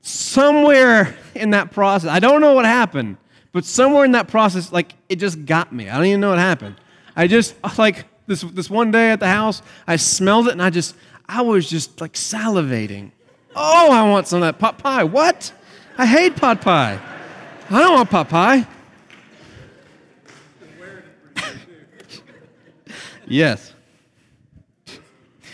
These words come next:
And so what happens for us with the table is, "I don't want this. I, this is, ugh, I don't want to spend two hours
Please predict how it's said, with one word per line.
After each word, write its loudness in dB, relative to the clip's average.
And 0
so 0
what 0
happens -2
for -4
us 0
with -10
the -4
table -4
is, -8
"I -6
don't 0
want -8
this. -6
I, -4
this -8
is, -14
ugh, -8
I -4
don't -4
want 2
to 0
spend -4
two 0
hours 2